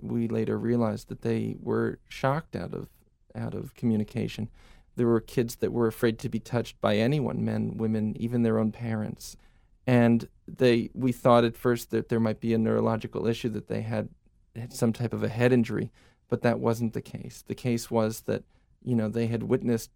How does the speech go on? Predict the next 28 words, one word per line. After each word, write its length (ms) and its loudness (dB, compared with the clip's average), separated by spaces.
possibly 480 -4
the 120 -4
death 280 -2
of 120 -8
their 160 -2
entire 380 -4
family. 600 -4
But 120 6
like 240 2
you 60 -2
said, 420 0
psychology 920 2
and, 300 0
um, 420 -4
and, 300 -2
um, 180 -10
psychotherapy 760 -2
is 140 -2
not 300 2
a 40 4
practice 500 2
that's 500 0
accepted 520 2
in 100 -2
Pakistan. 680 -6
I 80 -6
think, 300 -4
um, 260 -2